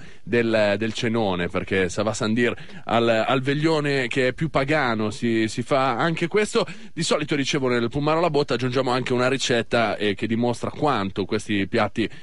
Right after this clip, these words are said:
considerati solo roba nostra si allargano e diventano, eh, patrimonio europeo e internazionale. Eh,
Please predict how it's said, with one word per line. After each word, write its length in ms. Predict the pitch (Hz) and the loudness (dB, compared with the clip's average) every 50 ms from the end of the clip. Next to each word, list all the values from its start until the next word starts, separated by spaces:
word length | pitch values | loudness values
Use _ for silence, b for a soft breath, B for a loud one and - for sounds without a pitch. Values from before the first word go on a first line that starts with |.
| B B B | B B B
considerati 600 | - 113 113 - - 113 120 123 123 120 120 110 | -4 -4 -4 -2 0 0 2 2 0 0 -2 -4
solo 240 | - - 123 123 120 | -2 0 0 2 2
roba 200 | 123 123 127 127 | 2 2 2 0
nostra 340 | 127 123 117 120 - - 117 | 0 0 -2 -2 -2 -4 -6
si 160 | - - 131 | -4 -2 0
allargano 800 | 117 107 107 107 104 98 92 87 92 92 101 95 95 98 98 98 | 0 0 2 2 2 2 2 0 -2 -2 -2 -2 0 0 0 0
e 40 | 95 | 0
diventano, 480 | 92 98 98 101 98 - 113 107 104 - B B B B B | 0 0 0 0 0 0 0 0 0 -2 B B B B B
eh, 200 | B - 107 104 | B 0 0 2
patrimonio 580 | 101 - 117 - 120 117 120 123 120 123 120 117 | 2 0 0 0 0 0 2 2 2 2 2 2
europeo 480 | 117 117 117 - - 110 110 117 113 110 | 2 0 0 0 -2 -2 0 2 2 0
e 60 | 104 | 0
internazionale. 760 | 101 98 117 107 104 107 104 - - 120 107 101 90 87 90 - B B B B B B | 0 0 -2 -2 -2 -2 -6 -4 -2 0 0 2 2 2 0 -2 B B B B B B
Eh, 480 | - 107 113 117 117 113 113 110 110 | 0 2 2 4 4 4 4 2 2